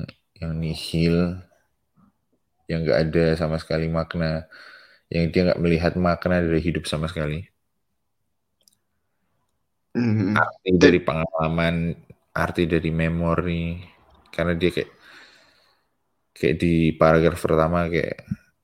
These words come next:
Speaker 1: eh, eh, "Hari ini Mamah meninggal. Ah, mungkin juga kemarin. Aku tidak tahu."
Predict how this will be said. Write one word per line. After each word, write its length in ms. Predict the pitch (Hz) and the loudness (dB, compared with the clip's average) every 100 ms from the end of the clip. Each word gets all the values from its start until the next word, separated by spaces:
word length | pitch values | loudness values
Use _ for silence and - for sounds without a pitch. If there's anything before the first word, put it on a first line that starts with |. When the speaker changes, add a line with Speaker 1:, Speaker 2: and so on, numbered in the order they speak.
| - | -12
Speaker 1:
eh, 800 | 85 82 80 78 76 76 78 78 - - _ - - 95 | -8 -6 -6 -6 -6 -4 -2 -4 -6 -10 _ -18 -4 2
eh, 300 | 90 90 - 85 - | 4 4 4 0 2
"Hari 240 | 95 110 123 | 4 6 6
ini 240 | 147 156 | 6 6
Mamah 440 | 135 117 113 123 127 | 8 6 8 8 8
meninggal. 520 | 117 107 92 80 - - - _ _ _ _ _ - | 6 6 4 2 0 -4 -12 _ _ _ _ _ -2
Ah, 240 | 101 98 92 | -2 -2 -2
mungkin 240 | 90 87 | 2 4
juga 240 | 85 85 82 | 2 2 2
kemarin. 560 | 85 73 71 69 64 - _ - - | 2 0 0 -2 -6 -14 _ -18 -6
Aku 160 | 87 92 | 0 2
tidak 240 | 82 67 | 2 2
tahu." 400 | 71 71 73 65 | 2 0 0 -6